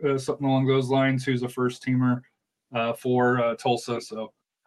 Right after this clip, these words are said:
uh, your thoughts kinda on preseason and, and how that sets up?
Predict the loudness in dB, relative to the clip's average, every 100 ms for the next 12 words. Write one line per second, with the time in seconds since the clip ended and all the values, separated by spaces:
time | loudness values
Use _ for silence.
0 | -2 2 2 2 2 4 6 4 4 2
1 | 4 4 2 2 0 0 0 0 0 0
2 | 2 2 2 0 0 2 2 0 -2 -4
3 | -4 0 -2 -2